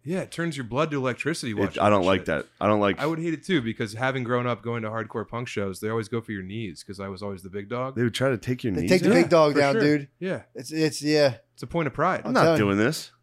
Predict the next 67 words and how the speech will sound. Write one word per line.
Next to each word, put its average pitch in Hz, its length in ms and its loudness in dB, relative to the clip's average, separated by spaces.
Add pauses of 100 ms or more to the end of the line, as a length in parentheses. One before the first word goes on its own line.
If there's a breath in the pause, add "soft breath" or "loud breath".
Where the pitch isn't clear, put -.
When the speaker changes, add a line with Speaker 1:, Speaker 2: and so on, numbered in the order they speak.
(160)
Speaker 1:
You 247 100 2
don't 208 120 4
Speaker 3:
Yeah, 214 80 6
Speaker 1:
have 302 180 4
to. 190 60 4
Speaker 3:
it's 143 140 2
Gulliver's 202 340 12
Speaker 1:
You're 233 80 8
an 214 60 8
Speaker 3:
Travels. 185 180 10
Speaker 1:
adult. 220 140 10
Speaker 2:
I - 20 10
like 202 160 6
it. - 340 -2
Speaker 3:
Dude, 180 160 6
it's 220 80 6
Speaker 1:
Yeah. 214 80 6
Speaker 3:
Gulliver's 170 380 6
Travels. 151 540 4 (160)
Speaker 1:
Exactly. 160 480 2
Speaker 3:
You 160 60 6
get 156 60 6
a 151 40 0
Speaker 1:
Yeah. 156 40 0
Speaker 3:
bunch 170 240 4
of, 160 100 -2
you - 60 -8
Speaker 1:
The 180 120 0
Speaker 3:
get 190 140 8
a 175 40 8
bunch 190 320 8
of 202 60 8
little 196 140 10
Speaker 1:
Lilliputians - 20 8
are - 40 8
Speaker 3:
mall 175 300 10
Speaker 1:
trying 185 100 6
to 170 60 6
Speaker 3:
employees. 175 180 8
Speaker 1:
lasso 165 300 0
you. 117 120 -4
Speaker 2:
Try 113 200 6
to - 80 -4
tie 123 160 2
Speaker 3:
It's 120 80 8
just - 180 8
Speaker 2:
you - 60 4
Speaker 3:
mall 170 160 10
Speaker 2:
down. 190 60 8
Speaker 3:
employees, 165 500 4
dude. 147 160 2
And 143 80 -2
they 139 60 2
see 170 160 2
a 156 60 6
big 165 260 4
dog 185 280 10
and 147 80 0
they 139 140 0
just 131 140 -4
all 139 240 6
start 135 240 2
turning 135 320 0
on 113 120 -6
you. 110 100 -10
Speaker 2:
Fuck 170 320 0
them. 90 320 4